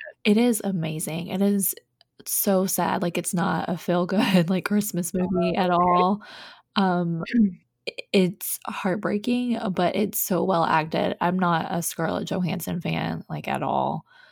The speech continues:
Speaker 2: I actually almost didn't wanna watch it <laughs> because she was in it.
Speaker 1: Mm-hmm.
Speaker 2: But she did a great job too, but I love Adam Driver. Like, I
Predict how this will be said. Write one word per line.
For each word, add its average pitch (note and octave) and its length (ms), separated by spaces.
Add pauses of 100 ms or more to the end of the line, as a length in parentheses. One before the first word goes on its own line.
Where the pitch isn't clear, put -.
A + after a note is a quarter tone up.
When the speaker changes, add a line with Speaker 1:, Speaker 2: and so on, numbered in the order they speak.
(260)
Speaker 2:
I F3 60
actually D#3+ 680 (160)
almost E3 360
didn't E3 200
wanna D#3+ 160
watch D3+ 320
it F3+ 80
<laughs> - 20
because G3+ 360
she - 200
was E3+ 200
in E3+ 140
it. A#3 260 (880)
Speaker 1:
Mm-hmm. F#3 200 (140)
Speaker 2:
But F#3+ 180
she F#3+ 360
did - 400
a F3+ 120
great E3+ 260
job - 320
too, F3 280
but E3 280
I F3+ 100
love D#3+ 320
Adam D#3 300
Driver. C#3+ 580
Like, - 300
I C#3+ 260